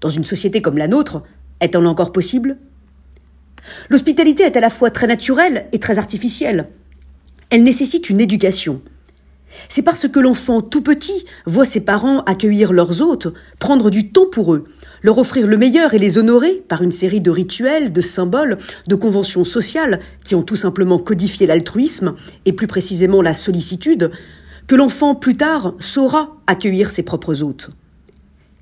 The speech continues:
Il y a beaucoup de gens qui ne savent pas inviter, qui ne savent ni recevoir ni accueillir. Et l'on oublie que l'hospitalité nécessite un apprentissage.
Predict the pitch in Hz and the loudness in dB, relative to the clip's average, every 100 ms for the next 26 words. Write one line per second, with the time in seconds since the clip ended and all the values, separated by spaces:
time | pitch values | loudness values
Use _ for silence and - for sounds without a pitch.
0 | - 226 269 320 330 202 254 - 196 196 | -4 2 4 2 0 2 2 2 0 -2
1 | 190 202 185 170 - 127 - _ _ _ | 0 0 2 0 -4 -8 -10 _ _ _
2 | _ - 226 - 202 165 - 208 262 254 | _ -2 0 2 0 -2 -2 4 4 4
3 | - 247 220 262 302 202 220 247 196 170 | 0 -2 2 2 0 0 4 4 2 -2
4 | 139 - - _ _ _ _ _ - 214 | -2 -6 -12 _ _ _ _ _ 2 4
5 | 240 262 302 349 180 180 190 185 190 - | 6 6 4 4 2 0 -4 -4 -2 -2
6 | 285 - - 208 208 208 262 190 160 - | -4 -6 -2 0 0 -4 -4 -2 -2 -4
7 | 135 - - 87 - - | -10 -12 -12 -12 -16 -20